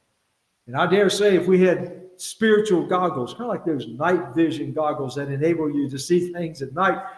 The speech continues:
that you can't see with the naked eye, you know, if a person were able to, to, to stand at a high pinnacle in Jerusalem and look down through spiritual goggles, I believe that you would see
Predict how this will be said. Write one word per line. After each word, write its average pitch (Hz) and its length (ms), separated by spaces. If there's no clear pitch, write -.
that 143 120
you 147 80
can't 196 300
see 202 240
with 151 160
the 156 80
naked 175 320
eye, 165 340
you 175 100
know, 196 260
if 175 180
a 175 120
person 214 400
were 170 140
able 185 320
to, 147 360
to, 143 220
to 151 160
stand 202 420
at 160 100
a 151 80
high 196 400
pinnacle 156 540
in 160 400
Jerusalem 151 720
and 170 140
look 220 360
down 185 380
through 180 240
spiritual 226 840
goggles, 156 480
I 180 180
believe 165 640
that 160 200
you 202 80
would 175 140
see 170 680